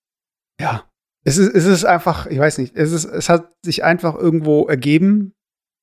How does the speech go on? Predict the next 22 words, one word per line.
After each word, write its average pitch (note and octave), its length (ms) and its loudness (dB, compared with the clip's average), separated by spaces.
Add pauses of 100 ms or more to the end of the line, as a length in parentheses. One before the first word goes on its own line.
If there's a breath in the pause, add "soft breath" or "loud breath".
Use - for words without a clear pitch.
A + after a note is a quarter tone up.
(220)
Und, D3 760 2
äh, C#3 540 0 (1160)
ich, - 340 -14
ich - 200 -14
check E3+ 280 -2
auch F#3 320 -2
mehr E3+ 480 4
und E3 140 0
mehr D#3+ 200 0
Instagram E3+ 580 -2
so, F3 360 -4
also C#3+ 360 -2
auch - 180 -4
zu - 140 -2
einem D3 200 0
Punkt, F3 300 2
wo C#3+ 120 2
ich C#3 120 0
dann D3 120 -4
sag D3 240 0
so, D3 120 -6
okay, D#3 420 -2